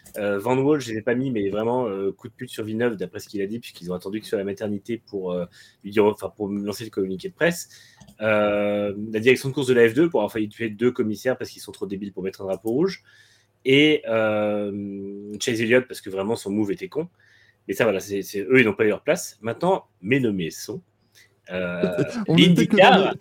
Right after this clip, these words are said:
Speaker 2: on était que dans les mentions honorables, là. C'est, c'est, on est fou.
Speaker 1: Ben oui, ben oui, ben oui. Mes nommés sont donc l'IndyCar, j'en ai assez parlé, euh, tout à l'heure, je le remets quand même parce que pour moi, il le mérite.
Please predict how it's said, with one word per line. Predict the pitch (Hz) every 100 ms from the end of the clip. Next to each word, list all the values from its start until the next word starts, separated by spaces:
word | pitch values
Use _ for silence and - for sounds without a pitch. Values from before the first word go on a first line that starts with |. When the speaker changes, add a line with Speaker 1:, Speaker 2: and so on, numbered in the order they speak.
| - -
Speaker 2:
on | 170
était | 226
que | 175
dans | 156
les | 156
mentions | 170 - 180
honorables, | 156 143 143 101
là. | 95 92
C'est, | 107
c'est, | 101 -
on | 123
est | 123
fou. | - -
Speaker 1:
Ben | 156
oui, | 185 165 143
ben | 117 139
oui, | 131
ben | - -
oui. | - - _ _ - - - 107
Mes | 127
nommés | 165 202 220
sont | - 175
donc | 143 123 117
l'IndyCar, | 123 190 185 170 170 165 131 95
j'en | 104
ai | 104 98
assez | 98 - 104
parlé, | 107 110 107
euh, | 90
tout | -
à | 92
l'heure, | 120 117
je |
le | 92
remets | 92 107
quand | 113
même | 117 113
parce | -
que | 98
pour | 98 110
moi, | 113 120 - - - - - _ _
il | 135 127
le | 104
mérite. | 107 160 214 -